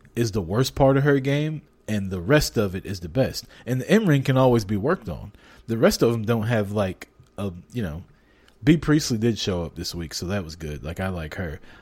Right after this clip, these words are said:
But the rest of them, they just kinda, they're, they can't speak English, half of 'em, so they can't cut a promo.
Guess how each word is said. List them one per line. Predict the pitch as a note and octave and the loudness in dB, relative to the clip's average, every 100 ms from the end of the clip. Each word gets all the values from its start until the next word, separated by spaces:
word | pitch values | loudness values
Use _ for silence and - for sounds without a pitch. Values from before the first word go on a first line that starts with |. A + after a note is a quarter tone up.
| _ | _
But | A#2+ A#2 | 0 0
the | A#2 | 4
rest | D#3 - | 4 4
of | C#3+ | 2
them, | A#2+ | 2
they | A2+ B2+ | 2 2
just | B2 - | 0 -2
kinda, | C3 A#2 G#2+ F2+ - _ _ _ _ - | 0 2 0 -2 -8 _ _ _ _ -4
they're, | G#2 F#2+ _ - | -2 -2 _ -4
they | G#2 | -2
can't | - D#3 - | 2 0 0
speak | - C3+ | 0 2
English, | G#2+ F#3 A#2+ G#2+ | 2 2 2 2
half | A2 G2 - | 0 0 -2
of | E2+ E2+ | -6 -6
'em, | B2 - - - _ _ _ - | -8 -10 -20 -20 _ _ _ -6
so | - G#2+ | 0 2
they | G#2 | 2
can't | D#3 D3 | 2 4
cut | - A2 | 6 4
a | |
promo. | - E3 A#2 E2+ A#2+ | 6 4 2 0 -4